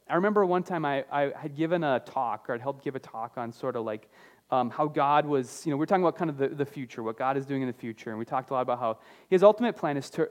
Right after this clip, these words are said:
to redeem creation. We're not gonna live in a disembodied spiritual, you know, heaven someday. Like, the ultimate, uh, landing place for us all is gonna be a redeemed creation. We're gonna be living as,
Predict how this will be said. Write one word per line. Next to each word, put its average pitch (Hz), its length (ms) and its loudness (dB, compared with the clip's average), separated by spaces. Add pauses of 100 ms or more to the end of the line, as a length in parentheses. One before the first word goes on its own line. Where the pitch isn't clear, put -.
to 165 100 -2
redeem 151 400 0
creation. 135 580 -6
We're 101 60 -10
not 135 160 -4
gonna 160 180 0
live 151 180 0
in 143 100 0
a 123 120 2 (420)
disembodied 143 920 0
spiritual, 147 880 -4 (300)
you 151 100 -2
know, 127 100 0
heaven 143 480 0
someday. 123 560 -2
Like, 135 220 -2 (220)
the 156 120 -2
ultimate, 185 560 0 (220)
uh, 135 320 2
landing 160 500 -2
place 123 300 -4
for 123 220 -2
us 117 160 -4
all 113 160 0
is 131 80 -4
gonna 143 160 -4
be 139 100 -4
a 135 60 0
redeemed 135 340 -2
creation. 123 600 -6
We're 127 100 -8
gonna 127 80 -4
be 123 120 -4
living 156 500 0
as, 131 260 0